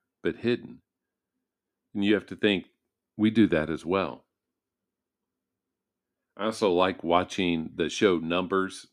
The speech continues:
Oh, that's old show, decade, year, decade old, maybe even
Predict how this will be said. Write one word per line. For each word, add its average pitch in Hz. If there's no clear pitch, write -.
Oh, 62
that's 92
old 90
show, 85
decade, 85
year, 90
decade 85
old, 85
maybe 82
even 78